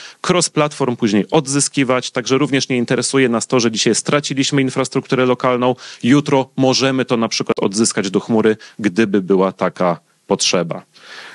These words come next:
Z mojej strony to wszystko, dziękuję bardzo. No i teraz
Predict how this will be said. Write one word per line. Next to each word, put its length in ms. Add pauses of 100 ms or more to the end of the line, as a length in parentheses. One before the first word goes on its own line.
(220)
Z 60
mojej 220
strony 300
to 100
wszystko, 360
dziękuję 420
bardzo. 420
No 100
i 80
teraz 580